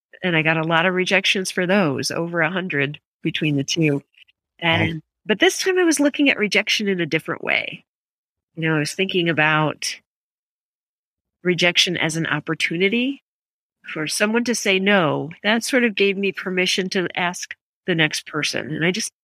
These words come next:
Speaker 1: turned around the way I was thinking about rejection. And instead of taking it personally, um, s-, taking it as an opportunity. And so I just kept going and I kept writing and I wrote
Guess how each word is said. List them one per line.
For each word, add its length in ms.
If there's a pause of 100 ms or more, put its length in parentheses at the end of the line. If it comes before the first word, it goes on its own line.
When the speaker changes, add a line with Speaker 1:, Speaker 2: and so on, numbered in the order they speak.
(140)
Speaker 1:
turned 360
around 440
the 100
way 240
I 40
was 160
thinking 420
about 300
rejection. 640 (480)
And 240 (400)
instead 320
of 100
taking 360
it 140
personally, 680 (760)
um, 460
s-, 260 (200)
taking 320
it 100
as 180
an 100
opportunity. 800 (320)
And 400
so 540
I 160
just 220
kept 200
going 380
and 80
I 80
kept 240
writing 360
and 100
I 140 (120)
wrote 220